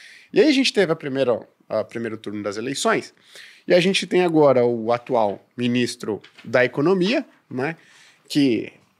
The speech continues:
teoricamente é o responsável por uma grande ou totalidade desse problema na Argentina, dos problemas que a Argentina vem sofrendo. Eu queria também que você passasse um pouquinho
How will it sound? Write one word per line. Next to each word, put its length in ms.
teoricamente 720
é 40
o 40
responsável 1080
por 160
uma 140
grande 540
ou 100
totalidade 680
desse 240
problema 440
na 100
Argentina, 500
dos 100
problemas 420
que 80
a 40
Argentina 460
vem 280
sofrendo. 600
Eu 40
queria 200
também 220
que 80
você 80
passasse 460
um 40
pouquinho 360